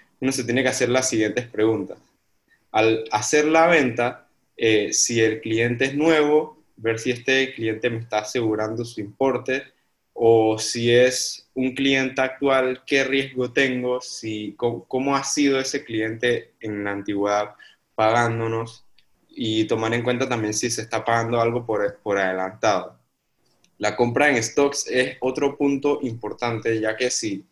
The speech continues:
si tenemos en stock lo que el cliente está pidiendo, no hay tanto problema. Pero si no lo tenemos en stock, hay que, hay que hacer una compra y tenemos que asegurarnos de que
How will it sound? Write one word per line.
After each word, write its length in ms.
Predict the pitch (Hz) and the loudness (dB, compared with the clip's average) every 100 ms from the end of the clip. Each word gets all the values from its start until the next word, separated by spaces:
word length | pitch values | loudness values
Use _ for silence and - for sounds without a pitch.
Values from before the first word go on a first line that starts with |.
| _ _ _ _ | _ _ _ _
si 240 | - 113 110 | -8 -6 -2
tenemos 400 | 110 117 139 143 | -2 0 0 0
en 100 | 110 | -2
stock 380 | 110 - 127 123 | -4 0 2 2
lo 120 | 127 | -2
que 100 | 113 | -2
el 100 | 101 | -4
cliente 380 | 110 110 110 120 | 0 0 0 -2
está 300 | 117 123 117 | 0 -2 0
pidiendo, 600 | 127 131 131 127 131 131 | 0 2 2 0 -2 -4
no 240 | 117 113 | -6 -6
hay 140 | 110 107 | -4 -4
tanto 380 | 113 113 117 | -6 -4 -4
problema. 520 | 113 104 104 101 104 - - - - | -2 -4 -4 -6 -12 -18 -20 -12 0
Pero 160 | 117 | 0
si 120 | 117 | 0
no 140 | 117 127 | 0 2
lo 160 | 147 | 4
tenemos 360 | 160 113 113 135 | 4 0 0 0
en 100 | 127 | 0
stock, 520 | 104 - - 135 - - _ _ - | -4 -4 -2 -2 -4 -14 _ _ -2
hay 260 | 117 117 | 0 2
que, 260 | 120 131 127 104 - - | 2 0 0 -4 -6 -6
hay 140 | - 107 | -2 0
que 100 | 120 | 0
hacer 240 | 120 127 | 0 0
una 240 | 117 113 110 | -2 -2 0
compra 420 | 135 113 98 98 | 0 0 -4 -8
y 120 | - | -8
tenemos 400 | 117 107 107 123 - | -4 -4 -2 -6 -6
que 100 | 123 | -6
asegurarnos 760 | 104 - 110 104 104 110 131 135 | -6 -4 -2 0 0 0 -2 -2
de 140 | 110 | -2
que 260 | - 98 | -2 -6